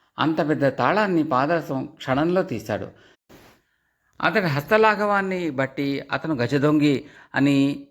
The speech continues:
జీనాబ్ రూఢి చేసుకున్నది. ఇద్దరూ లోపలికి వెళ్ళాడు. "మీరు హాల్లో కూర్చోండి,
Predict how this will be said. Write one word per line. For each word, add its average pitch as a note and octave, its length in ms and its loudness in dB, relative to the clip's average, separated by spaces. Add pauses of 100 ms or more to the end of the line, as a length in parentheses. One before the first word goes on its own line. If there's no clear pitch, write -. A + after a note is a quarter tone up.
జీనాబ్ E3 340 2
రూఢి C#3+ 220 -2
చేసుకున్నది. G2+ 720 -8 (480)
ఇద్దరూ G#3 380 6
లోపలికి D3 400 2
వెళ్ళాడు. G#2+ 460 -6 (340)
"మీరు G#3+ 280 0
హాల్లో B3 380 4
కూర్చోండి, A2 600 -4